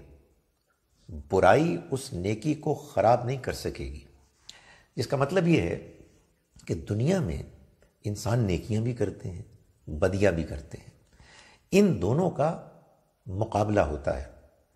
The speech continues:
या इंसान अच्छा होता है और उसकी नेकी उसकी बदी पर फैसला कुन गलबा पा लेती है और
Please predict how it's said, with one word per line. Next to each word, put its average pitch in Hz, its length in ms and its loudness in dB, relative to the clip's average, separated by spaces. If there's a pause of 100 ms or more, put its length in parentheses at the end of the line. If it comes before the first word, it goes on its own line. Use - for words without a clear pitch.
(420)
या 104 560 2
इंसान 104 640 -4 (120)
अच्छा - 300 -4
होता 123 320 0
है 120 120 -8 (920)
और 143 160 6 (120)
उसकी 147 380 -4
नेकी 95 440 -2 (880)
उसकी 143 440 -4
बदी 120 280 2
पर 143 220 2 (840)
फैसला 139 440 4
कुन 156 200 -2 (200)
गलबा 98 300 4
पा 78 180 -4
लेती 69 300 -8
है - 180 -16 (520)
और 131 280 6